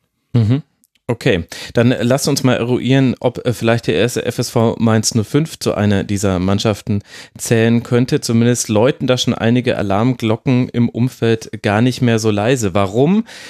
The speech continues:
Weil man auch am zweiten Spieltag verloren hat gegen Borussia Mönchengladbach. Schon am zweiten Spieltag ein Déjà-vu, das schafft, <laughs> das schafft nur Mainz. Wie gegen den S C Freiburg am ersten Spieltag gibt man ein ausgeglichenes Spiel in der Schlussphase der Partie her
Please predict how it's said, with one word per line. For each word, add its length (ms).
Weil 160
man 180
auch 220
am 180
zweiten 540
Spieltag 680
verloren 720
hat 280
gegen 440
Borussia 280
Mönchengladbach. 500
Schon 160
am 100
zweiten 320
Spieltag 380
ein 120
Déjà-vu, 420
das 200
schafft, 540
<laughs> 100
das 160
schafft 280
nur 120
Mainz. 400
Wie 200
gegen 240
den 120
S 180
C 100
Freiburg 360
am 120
ersten 300
Spieltag 500
gibt 180
man 120
ein 140
ausgeglichenes 680
Spiel 280
in 100
der 100
Schlussphase 800
der 140
Partie 360
her 320